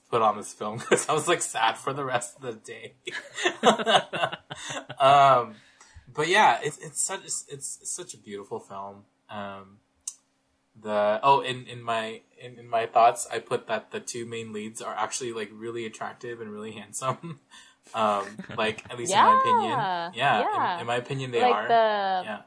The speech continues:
Speaker 2: like, Dung's character, he's very, like, rugged and, like, yeah, I think he fit that role perfectly. And then,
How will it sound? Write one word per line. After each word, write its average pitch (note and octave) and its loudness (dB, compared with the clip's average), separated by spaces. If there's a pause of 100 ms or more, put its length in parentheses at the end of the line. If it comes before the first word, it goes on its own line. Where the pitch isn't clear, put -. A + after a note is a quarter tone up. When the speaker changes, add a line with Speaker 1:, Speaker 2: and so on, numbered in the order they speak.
(140)
Speaker 2:
like, F#3 -6 (240)
Dung's F3+ -6
character, C4 -8
he's C4 -6
very, G3 -4
like, D#3+ -8
rugged C#3 -8
and, C3 -14 (240)
like, D3 -12 (680)
yeah, D#3+ -6
I F#3+ -12
think F#3 -8
he G3 -10
fit F#3 -6
that E3 -6
role D3+ -8
perfectly. D#3 -12
And D#3 -10
then, D3 -14